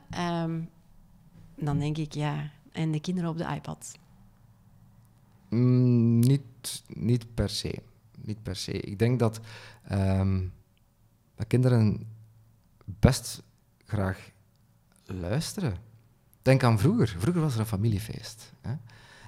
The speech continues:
Speaker 2: En dan, dan mocht je aan de grote tafel zitten. Was niet bij elk, bij elke familie het geval, hè. Soms had je echt de kindertafel en de tafel
Speaker 1: Mhm.
Speaker 2: voor de grote mensen,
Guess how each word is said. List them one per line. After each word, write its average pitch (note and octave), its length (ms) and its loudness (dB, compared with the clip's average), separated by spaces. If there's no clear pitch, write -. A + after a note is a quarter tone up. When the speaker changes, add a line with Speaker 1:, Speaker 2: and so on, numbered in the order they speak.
Speaker 2:
En G#2+ 220 0
dan, G2 420 0
dan G2+ 160 -2
mocht A2 260 0
je G#2 220 -2
aan G#2+ 200 2
de G#2+ 80 0
grote G2 320 0
tafel F#2+ 340 -4
zitten. D3+ 340 -6
Was - 120 -4
niet A#2+ 140 8
bij G2+ 100 6
elk, F#3+ 300 2
bij G2+ 160 -2
elke F3 380 0
familie G#2 300 0
het G2 100 -2
geval, E2+ 280 -4
hè. F2 80 0
Soms A#2 200 0
had F#2 140 -4
je - 60 -10
echt - 260 -8
de - 160 -6
kindertafel E3+ 840 -2
en G#2+ 120 -2
de F#2 60 -2
tafel A2 200 6
Speaker 1:
Mhm. F#2+ 120 4
Speaker 2:
voor G2 120 2
de G2 60 0
grote G2 220 2
mensen, C#3+ 300 2